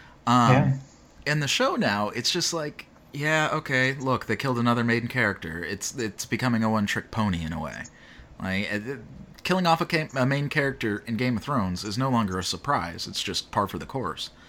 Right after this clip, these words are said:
Speaker 1: It's gonna happen. And that's another reason I think he's coming back. I'm like, eh, I don't know. It's just such an unsatisfying end to that story. It's like, it was all for fucking nothing. And that's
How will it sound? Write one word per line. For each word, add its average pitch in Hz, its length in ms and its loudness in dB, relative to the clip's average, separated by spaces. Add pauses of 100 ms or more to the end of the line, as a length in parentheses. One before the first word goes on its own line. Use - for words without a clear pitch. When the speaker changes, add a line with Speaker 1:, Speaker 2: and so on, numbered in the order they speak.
(160)
Speaker 1:
It's - 160 -8
gonna 107 140 0
happen. 95 420 0 (540)
And 156 360 -4
that's 135 200 -4
another 104 280 0
reason 90 280 -2
I 90 80 -2
think 87 180 -6
he's 87 100 -6
coming 82 280 -4
back. 90 320 -8
I'm 101 100 -8
like, 101 180 -8
eh, 113 60 -8 (400)
I 98 80 -10
don't - 140 -12
know. - 160 -14
It's - 140 -6
just - 160 -2
such - 200 0
an 113 180 -4
unsatisfying 92 960 -2
end 92 220 -2
to 92 80 -6
that 78 220 -10
story. 82 560 -8 (400)
It's 104 160 -2
like, 104 240 6
it 143 160 -2
was 123 180 -2 (260)
all 98 300 2
for 98 160 -8
fucking 95 420 -6
nothing. 104 380 -4
And 110 100 -6
that's 160 320 -4